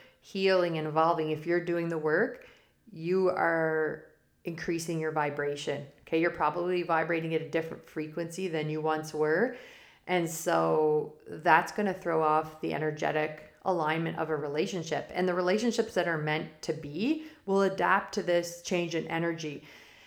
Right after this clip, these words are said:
And that's usually through the other person doing some work too. And, like, sometimes there's a, I'm hearing, like, a, a gap of time, like,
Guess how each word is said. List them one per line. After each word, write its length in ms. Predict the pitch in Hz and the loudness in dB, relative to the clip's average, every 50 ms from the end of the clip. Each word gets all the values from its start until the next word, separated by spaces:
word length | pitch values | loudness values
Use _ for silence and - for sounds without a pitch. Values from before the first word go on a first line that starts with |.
| - _ - | -16 _ -2
And 140 | 190 185 185 | 0 2 2
that's 220 | 180 175 180 180 | 2 2 0 -2
usually 340 | 180 175 180 170 180 180 175 | -2 -2 -2 0 0 -2 -2
through 360 | 175 - 185 175 170 165 170 | -2 0 0 2 2 2 0
the 160 | 160 165 160 | 0 -2 0
other 260 | - 175 175 214 220 214 | 2 2 4 4 4 2
person 880 | 214 - - 170 165 160 165 - 175 165 160 156 156 156 151 151 156 - - 170 165 160 | 2 2 0 2 2 0 -2 -4 -4 -4 -4 -4 -4 -4 -6 -8 -10 -12 -16 -16 -6 0
doing 320 | 196 180 175 170 170 165 | 2 2 2 2 0 -2
some 240 | 165 - 170 160 160 | -4 -4 -4 -2 -2
work 260 | 156 151 - - - | -2 -4 -4 -6 2
too. 220 | - 226 220 190 | 6 6 8 8
And, 180 | 165 160 175 180 | 6 4 2 2
like, 160 | 180 180 180 | 0 0 0
sometimes 480 | - - 226 233 226 240 226 220 202 190 | 0 0 2 2 2 2 2 2 0 2
there's 400 | 196 185 180 175 175 175 170 170 | 2 4 4 4 2 2 0 0
a, 340 | 170 165 160 160 156 156 143 - - - - - | 2 2 2 2 2 0 -4 -8 -14 -18 -16 -10
I'm 100 | 180 175 | -8 -8
hearing, 420 | 160 170 170 165 165 160 160 160 160 | -6 -4 -2 0 0 0 -2 -2 -2
like, 220 | 156 156 156 160 | -2 -2 -2 0
a, 400 | 156 151 151 151 151 151 151 - - - - - _ _ - _ _ _ _ - | 0 0 0 0 -2 -4 -6 -10 -16 -20 -20 -20 _ _ -20 _ _ _ _ -4
a 60 | 180 165 | -4 -2
gap 400 | 160 165 156 147 151 160 160 - | 2 6 6 8 8 6 6 4
of 180 | 175 160 160 - | 0 0 0 -2
time, 420 | - - 160 151 147 151 147 147 | -4 -2 0 2 2 0 0 -2
like, 360 | 151 143 143 143 - - - | -4 -6 -8 -10 -12 -14 -20